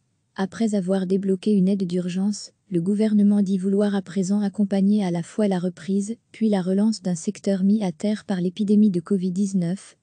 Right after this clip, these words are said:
et qui représente sept pour cent du P I B français, ainsi que deux millions d'emplois. L'effort d'investissement de l'État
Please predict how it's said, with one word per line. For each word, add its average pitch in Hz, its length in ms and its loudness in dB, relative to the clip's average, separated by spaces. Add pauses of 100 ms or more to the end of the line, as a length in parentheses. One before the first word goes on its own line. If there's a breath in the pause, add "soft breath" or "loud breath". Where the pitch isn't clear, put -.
et 190 80 0
qui 196 180 -6
représente 208 540 -2
sept 214 260 -6
pour 202 200 -6
cent 214 260 -4
du 165 160 -6
P 190 280 -4
I 214 180 0
B 185 260 0
français, 196 580 -4 (160)
ainsi 214 320 -2
que 202 120 -2
deux 185 160 2
millions 214 320 4
d'emplois. 185 460 -2 (440)
L'effort 190 460 0
d'investissement 202 760 0
de 180 100 0
l'État 180 400 -4